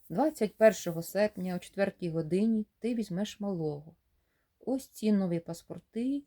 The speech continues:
і поїдеш на пошту, щоб взяти листа. В конверті будуть квитки на літак.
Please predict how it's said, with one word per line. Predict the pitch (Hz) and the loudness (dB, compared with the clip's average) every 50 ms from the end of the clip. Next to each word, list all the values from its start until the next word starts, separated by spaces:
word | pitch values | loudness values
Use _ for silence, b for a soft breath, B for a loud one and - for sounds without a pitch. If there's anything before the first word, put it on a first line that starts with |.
| _ _ | _ _
і | - 180 | -10 -8
поїдеш | - - 175 170 190 220 190 220 - - | -6 -4 -2 0 0 0 0 -2 -4 -4
на | 214 214 | -6 -6
пошту, | - _ 180 175 175 - - - _ - 175 | -6 _ -4 -4 -4 -4 -6 -12 _ -16 -16
щоб | - - - 190 202 190 180 | -16 -12 -10 -8 -8 -6 -4
взяти | 170 151 180 185 180 180 | -2 0 -2 -2 -2 -4
листа. | 175 180 185 - - _ - 160 151 - _ _ _ _ _ _ _ _ _ _ _ _ _ _ _ _ _ _ | -6 -6 -6 -8 -12 _ -18 -18 -18 -20 _ _ _ _ _ _ _ _ _ _ _ _ _ _ _ _ _ _
В | _ | _
конверті | - 202 208 196 208 262 311 - - - 185 | 2 4 4 6 6 6 4 4 0 -4 -4
будуть | 165 202 214 214 - | -2 0 0 0 -2
квитки | - - 190 - _ 202 202 | -4 -10 -10 -8 _ -6 -6
на | 196 | -6
літак. | 190 196 - - 160 156 156 _ _ _ | -6 -8 -8 -10 -12 -14 -14 _ _ _